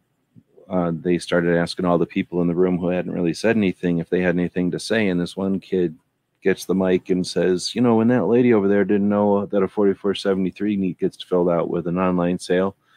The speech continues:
yet she wants to create more laws," you know, something to the effect of shining light on that little dynamic. And it worked for us right there because she was the dingus who didn't know the laws. But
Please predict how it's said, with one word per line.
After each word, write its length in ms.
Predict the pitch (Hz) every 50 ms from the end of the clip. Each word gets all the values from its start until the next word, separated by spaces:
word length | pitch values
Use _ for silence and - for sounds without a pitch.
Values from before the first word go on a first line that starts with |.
| _ _ _ _ _
yet 200 | _ 101 95 87
she 220 | - - - 107 101
wants 300 | 98 95 98 95 90 -
to 100 | 95 90
create 300 | - - 98 95 73 80
more 200 | 98 98 95 90
laws," 420 | 90 92 95 98 104 104 - - _ _ _ _ _ _ _ _ _ _ _ _ _ _ _ _ _
you 80 | 87 87
know, 60 | 82
something 300 | - - 104 87 85 98
to 60 | 92
the 80 | 92 87
effect 340 | - - 92 87 - -
of 60 | 85 -
shining 420 | - 98 95 90 87 85 85 87
light 220 | 90 90 92 90
on 220 | 87 82 82 82 85
that 280 | 90 95 92 90 - - _ _ - _ _ _ _
little 320 | - 87 85 82 80 78 - _ _
dynamic. 640 | - 85 82 78 78 78 80 80 80 80 82 - - - _ _ _ _ _ _ _ _
And 640 | 87 85 85 85 85 80 78 80 80 80 78 - - _ _ _ _ _ _ _ _ _ _ _ _ _ _ _ _ _ _ _ -
it 80 | 98
worked 280 | 78 98 113 110 - -
for 180 | - 90 95
us 200 | 104 98 90 -
right 220 | - 87 82 80 -
there 260 | 98 98 92 80 65
because 440 | 62 - 85 - - - 80 78 78
she 200 | - - 90 87
was 200 | 87 87 85 -
the 100 | - 82
dingus 520 | 80 - 90 87 92 95 95 95 - -
who 160 | - - 92
didn't 300 | 82 87 87 85 85 78
know 160 | 92 92 92 92
the 120 | 92 90
laws. 440 | 90 87 90 95 101 98 - - - _ _ _ _ _ _ _ _ _ _ _ _ _ _
But 320 | - 110 110 104 90 -